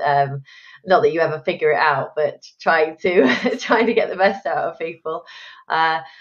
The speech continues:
and yeah, I suppose, like, the last, I guess, was it, I mean, it was sort of, like, two thousand fourteen, two thousand fifteen when we sort of embarked on,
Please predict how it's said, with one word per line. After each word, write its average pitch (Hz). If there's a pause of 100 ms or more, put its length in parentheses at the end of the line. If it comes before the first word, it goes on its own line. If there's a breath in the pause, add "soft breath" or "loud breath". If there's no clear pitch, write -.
and 240
yeah, 277
I 262
suppose, 311
like, 226
the 233
last, - (340)
I 240
guess, 320
was 269
it, - (420)
I -
mean, 247
it 226
was 240
sort -
of, -
like, 247
two 262
thousand 226
fourteen, 233
two 233
thousand 208
fifteen 220
when 196
we 180
sort 190
of -
embarked 180
on, 165